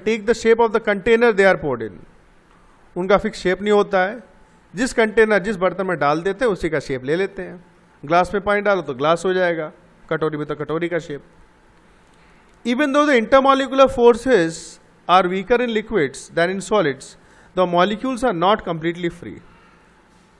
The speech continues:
That explains why they have a definite volume। तो भले ही intermolecular force जो है, आपस में जो खिंचाव वो कम होता है, लेकिन वो पूरे पूरे फ्री नहीं होते, ऐसा नहीं कि उड़ जाएंगे पूरा। इसलिए उनका वॉल्यूम डेफिनेट होता है, फिक्स वॉल्यूम होता है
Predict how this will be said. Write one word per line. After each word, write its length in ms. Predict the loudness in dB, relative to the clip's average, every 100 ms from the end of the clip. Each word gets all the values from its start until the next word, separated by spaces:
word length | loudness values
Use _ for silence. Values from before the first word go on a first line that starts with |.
| _
That 180 | 2 4
explains 500 | 2 -2 0 0 0
why 240 | 0 4 4 4 -2 -16 -20 _ -2
they 80 |
have 160 | 2 2
a 80 | 2
definite 340 | 2 0 -4
volume। 300 | -2 -4 -8 -16 _ _ _ _
तो 80 | -6
भले 260 | -2 0
ही 240 | 0 -2 -2
intermolecular 520 | 0 0 -2 0 -2
force 260 | 2 2 2
जो 120 | 0
है, 60 |
आपस 280 | 0 -2 -6 -6
में 60 |
जो 100 | -8
खिंचाव 380 | -10 -2 0 0
वो 120 | -2
कम 260 | -2 -2 -2
होता 280 | -6 -6 -8
है, 180 | -8 -16 _ _ _ _ _ -6
लेकिन 260 | -4 -2
वो 60 | -4
पूरे 260 | -2 -2 0
पूरे 200 | 0 0
फ्री 240 | 0 0
नहीं 100 | 0
होते, 220 | 0 0
ऐसा 160 | -2 -2
नहीं 100 | -2
कि 60 |
उड़ 160 | 0 2
जाएंगे 320 | 2 0 -2
पूरा। 300 | -6 -14 -14 -20 _ _ _ _ _ _ _ _ _ _ _ _ _ _ _ _ _ -12
इसलिए 220 | -4 -2
उनका 200 | 2 2 0 -12
वॉल्यूम 420 | 2 4 4 2
डेफिनेट 360 | 0 0 -6
होता 140 | -6 -6
है, 40 |
फिक्स 240 | -8 -8 -2
वॉल्यूम 300 | 0 0 -6
होता 240 | -12
है 80 | -16